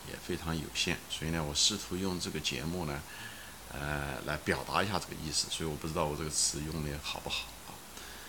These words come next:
嗯，一听这个词，人家慈悯之心啊，很多人听到的是像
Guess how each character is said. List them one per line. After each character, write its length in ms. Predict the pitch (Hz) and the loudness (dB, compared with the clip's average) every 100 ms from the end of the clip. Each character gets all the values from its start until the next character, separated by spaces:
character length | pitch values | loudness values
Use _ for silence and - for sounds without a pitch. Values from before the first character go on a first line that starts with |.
| - - - - | -10 -12 -12 -2
嗯， 600 | - 87 87 87 85 85 - | 6 8 8 6 4 2 4
一 80 | 123 | 4
听 180 | 135 139 | 6 8
这 80 | 120 | 8
个 60 | |
词， 240 | 101 - 85 | 8 8 6
人 80 | |
家 120 | 87 78 | 4 6
慈 360 | - - 87 | 10 12 10
悯 140 | 95 69 69 | 6 4 0
之 160 | 71 73 | 0 2
心 280 | - 73 71 69 - | 2 2 -2 -4 -6
啊， 80 | 69 69 | -4 -4
很 100 | 71 | 0
多 140 | 80 | 0
人 140 | 78 | 0
听 180 | 71 80 | 0 0
到 140 | 78 73 | 2 0
的 80 | |
是 160 | 73 76 | -2 -2
像 200 | - | -2